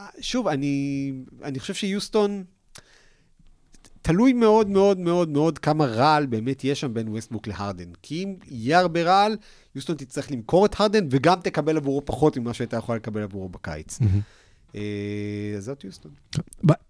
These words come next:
Speaker 2: איפה אתם תופסים את גולדן סטייט השנה? כי שנה שעברה הם כבר די ויתרו עליה אחרי שהיה להם את הפציעות. <clears throat> גם של סטף על ההתחלה ועוד קליי שבא פצוע, אה, קיבלו את הבחירה השנייה, אה, בדראפט ב-,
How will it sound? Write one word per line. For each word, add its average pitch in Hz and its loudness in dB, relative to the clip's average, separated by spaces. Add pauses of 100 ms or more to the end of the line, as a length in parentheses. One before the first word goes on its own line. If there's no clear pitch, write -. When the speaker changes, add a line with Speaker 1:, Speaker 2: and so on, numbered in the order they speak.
Speaker 2:
איפה 170 6
אתם 156 4
תופסים 127 6
את 113 4
גולדן 117 6
סטייט 110 4
השנה? 110 8
כי 107 6
שנה 127 8
שעברה 131 6
הם 131 6
כבר 120 2
די 117 8
ויתרו 113 8
עליה 107 6
אחרי 107 4
שהיה 113 8
להם 110 8
את - 2
הפציעות. 117 2 (560)
<clears throat> 311 2
גם 143 6
של 123 2
סטף 131 4
על 123 8
ההתחלה 120 6
ועוד 110 6
קליי 127 6
שבא 120 6
פצוע, 120 8 (480)
אה, 107 10
קיבלו 120 8
את 120 6
הבחירה 117 6
השנייה, 113 6
אה, 110 8
בדראפט 120 4
ב-, 135 8